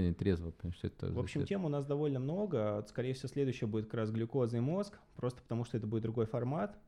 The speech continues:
Speaker 2: Мы прям откроем ноутбук.
Speaker 1: И начнём прям стримить или как-то?
Speaker 2: Нет, э, стримить я не хочу, а, по банальной причине, что нужно <laughs> камеру покупать хорошую.
Speaker 1: Мгм.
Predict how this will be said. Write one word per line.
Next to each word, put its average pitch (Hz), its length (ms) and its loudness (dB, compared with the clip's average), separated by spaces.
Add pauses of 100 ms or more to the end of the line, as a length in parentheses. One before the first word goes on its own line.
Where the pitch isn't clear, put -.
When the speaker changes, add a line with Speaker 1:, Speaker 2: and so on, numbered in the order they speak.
Speaker 2:
Мы 110 180 -4
прям 110 200 -2
откроем 117 400 0
ноутбук. 131 500 -2 (260)
Speaker 1:
И 98 160 4
начнём 90 320 2
прям 85 200 0
стримить 110 440 2
или - 120 -6
как-то? - 380 -6 (140)
Speaker 2:
Нет, 202 460 -2
э, 110 240 -2 (360)
стримить 180 340 -4
я 139 60 -2
не 131 60 -2
хочу, 240 420 -4 (140)
а, 104 160 -2
по 104 360 0
банальной 113 360 0
причине, 139 320 -4
что - 160 -6
нужно 110 180 -4
<laughs> 135 240 0
камеру 143 80 2
покупать - 340 -6
хорошую. 127 520 -2 (140)
Speaker 1:
Мгм. 98 260 4